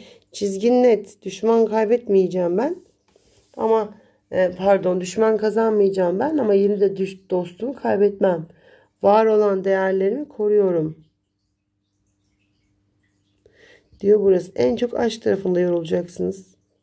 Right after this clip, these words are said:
Yani böyle konuşmaların da yoğun olduğu bir, e, tek taraflı çapa var ama. Normalde deniz çapaları şöyledir ya, işte ortadan ikiye böyledir yani.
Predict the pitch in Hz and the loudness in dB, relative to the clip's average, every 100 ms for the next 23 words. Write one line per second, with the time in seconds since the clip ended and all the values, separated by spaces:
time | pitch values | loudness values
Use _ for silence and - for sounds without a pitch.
0 | _ _ _ _ _ _ _ _ _ _ | _ _ _ _ _ _ _ _ _ _
1 | _ _ _ _ _ _ 202 196 196 196 | _ _ _ _ _ _ 2 4 4 4
2 | 202 196 196 208 202 202 208 214 220 202 | 2 2 0 -2 -2 0 2 2 2 4
3 | 190 185 185 180 175 180 170 185 185 190 | 4 4 2 0 -2 -4 -2 -2 -4 -12
4 | _ _ _ - 175 170 170 165 165 202 | _ _ _ -6 -2 0 0 -2 -2 -4
5 | 269 - - 190 170 175 175 - 190 185 | -6 -6 -2 0 0 -4 -6 -8 -8 -4
6 | 170 170 165 160 156 - _ _ _ _ | -2 0 2 0 -2 -8 _ _ _ _
7 | _ _ - 190 202 202 202 202 208 - | _ _ -2 2 4 4 4 2 0 -4
8 | 214 214 208 202 - 220 202 208 214 254 | -6 0 2 2 -2 0 2 2 -2 -2
9 | 202 170 160 - 185 175 - - 85 - | 0 0 -4 -6 -4 -4 -4 -10 -10 -10
10 | - - - - - - - 50 50 - | -8 -6 -2 -2 -2 -6 -6 -4 -4 -8